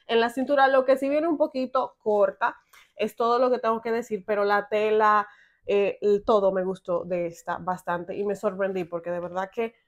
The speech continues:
no me esperaba que me gustara tanto. Me la probé con casi todo lo que les voy a mostrar aquí. Entonces, con esa falda me puse esta blusita aquí, este sport bra.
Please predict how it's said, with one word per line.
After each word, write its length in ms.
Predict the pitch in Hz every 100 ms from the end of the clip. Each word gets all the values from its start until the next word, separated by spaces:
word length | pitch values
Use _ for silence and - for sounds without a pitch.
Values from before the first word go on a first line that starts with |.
| _
no 200 | 196 269
me 40 | 294
esperaba 420 | 294 240 247 247
que 80 | 220
me 120 | 190
gustara 500 | 185 - 185 190 -
tanto. 440 | 247 285 311 311 220
Me 160 | 220
la 160 | 214 214
probé 240 | 208 214
con 220 | 277 254
casi 580 | 220 202 214 220 - 277 _ _ -
todo 420 | 262 269 311 330
lo 140 | 233 214
que 80 | 196
les 200 | 196 175
voy 120 | 190
a 60 |
mostrar 360 | 208 208 - 180
aquí. 340 | 170 - - _ _ _ _
Entonces, 680 | 285 320 233 208 202 196 -
con 420 | - 269 285 311 -
esa 320 | 247 247 294
falda 580 | 294 277 233 196 196 208
me 240 | 220 208
puse 720 | 202 - 233 220 - 196 202 _ _ -
esta 320 | 208 196 262
blusita 420 | 247 254 254 226
aquí, 300 | 226 226 202 -
este 540 | 180 - 220 214 -
sport 460 | 190 _ - 214 196
bra. 260 | 180 180